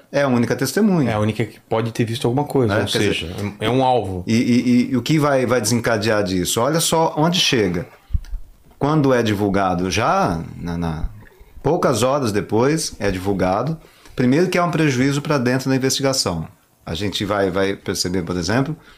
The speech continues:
Speaker 1: que ela, aflita, não, ele precisa fazer o, uma, um novo,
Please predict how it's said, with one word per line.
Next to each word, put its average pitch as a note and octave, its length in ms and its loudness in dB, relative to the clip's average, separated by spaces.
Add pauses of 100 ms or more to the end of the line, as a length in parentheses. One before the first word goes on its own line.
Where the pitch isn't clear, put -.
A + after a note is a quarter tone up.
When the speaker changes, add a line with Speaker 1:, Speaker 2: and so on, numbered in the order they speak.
(380)
Speaker 1:
que A#2+ 200 0
ela, G2+ 400 0 (320)
aflita, D#3 760 -2 (800)
não, A2+ 600 -2 (100)
ele C3+ 220 0
precisa B2+ 560 0
fazer A2 460 0
o, G2+ 120 2
uma, G2+ 540 -4
um G#2+ 240 -2
novo, A#2+ 560 2